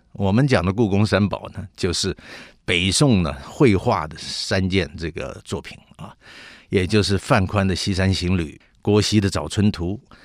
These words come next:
还有李唐的《万壑松风图》。这三张横跨北宋啊，北宋整整一百六十多年吧。啊，那么范宽是北宋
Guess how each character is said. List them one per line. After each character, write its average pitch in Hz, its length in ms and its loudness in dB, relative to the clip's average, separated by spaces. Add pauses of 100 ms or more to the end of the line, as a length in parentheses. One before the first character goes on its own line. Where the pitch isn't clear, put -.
(340)
还 - 200 -4
有 92 200 2
李 87 320 -6
唐 82 280 -6
的 101 140 0
《万 92 240 -2
壑 82 320 -4
松 104 300 0
风 110 180 -2 (100)
图》。 - 200 -16 (360)
这 131 220 2
三 87 240 -2
张 82 180 -4 (200)
横 113 340 0
跨 131 340 0 (200)
北 80 160 -4
宋 - 200 -2 (140)
啊， - 220 -16 (880)
北 113 160 6
宋 156 200 6
整 135 220 4
整 120 300 6
一 143 120 4
百 95 220 0
六 151 180 4
十 - 120 -2
多 92 180 0
年 73 260 -6
吧。 - 200 -12 (300)
啊， 82 200 -6
那 101 180 0
么 98 360 4
范 123 220 4
宽 107 240 2
是 104 320 0 (320)
北 82 200 0
宋 98 340 2